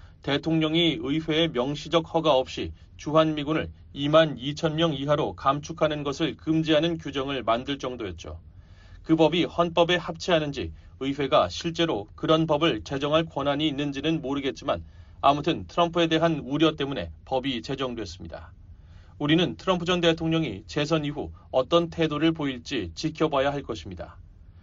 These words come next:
아마도 그는 내년까지 주한미군 주둔비를 두 배로 늘려야 한다. 그렇지 않으면 미군을 철수할 것이다와 같은 말을 할지도 모릅니다. 솔직히 말해서 저는 그런 말이 별로 달갑지 않을 것입니다. 하지만 저는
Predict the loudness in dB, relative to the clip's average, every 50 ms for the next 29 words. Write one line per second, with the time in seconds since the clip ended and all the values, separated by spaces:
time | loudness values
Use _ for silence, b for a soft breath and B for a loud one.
0 | b b b b 4 4 6 4 4 2 2 2 0 0 -4 -8 b b b b
1 | -2 0 2 2 2 0 0 0 -2 0 0 -2 -4 -4 -8 -8 -2 4 4 6
2 | 6 4 2 -2 -2 0 -2 -2 -2 -4 -4 -4 -2 -2 -2 -2 -4 -6 -8 -10
3 | -16 -18 -10 -6 -4 0 2 2 4 4 2 2 0 -2 0 2 2 2 2 0
4 | -2 -6 -6 -6 -8 b b b b b b b -2 2 4 4 4 4 2 2
5 | 2 0 -2 -4 -6 -8 b b b b -2 0 0 2 2 2 2 0 0 -2
6 | -4 -4 -4 -2 0 2 2 2 2 2 -4 -6 -4 0 0 2 2 2 2 0
7 | 0 -2 -2 -4 -4 -2 2 4 4 4 4 2 0 0 -2 -4 -6 -10 -8 -6
8 | -6 -6 -6 -6 -6 -6 -6 -10 -10 -12 -12 -14 -16 -18 -20 -20 -20 b b b
9 | b b b b b b b -2 -2 -2 -2 -2 0 4 4 4 4 4 2 0
10 | -2 -2 -2 -6 -4 0 0 0 0 0 -4 0 2 2 4 6 4 4 4 2
11 | -2 -8 -8 -6 -4 -2 0 0 -2 -2 -2 -2 -2 0 0 0 0 0 -2 -2
12 | -2 -2 -4 -6 -8 -8 -8 -10 -12 -14 -14 -14 -16 -18 -20 -20 -20 -20 -20 -20
13 | -20 -12 -4 -2 -2 2 4 4 4 4 2 0 0 -2 -4